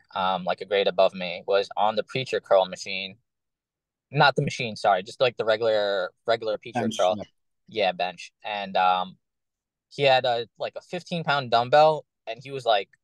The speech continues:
Speaker 1: doing his curls, like, and struggling with it. I was thinking to myself, it's like, "Only fifteen pounds. It's not,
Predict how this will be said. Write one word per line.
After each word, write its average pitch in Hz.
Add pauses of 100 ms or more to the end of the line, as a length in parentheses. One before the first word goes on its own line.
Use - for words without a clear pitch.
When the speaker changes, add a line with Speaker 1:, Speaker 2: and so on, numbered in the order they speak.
(240)
Speaker 1:
doing 135
his 120
curls, 117
like, 98
and 101
struggling 120
with 101
it. 101 (140)
I 139
was 139
thinking 131
to 120
myself, 107
it's -
like, -
"Only 202
fifteen 180
pounds. 139
It's 113
not, 160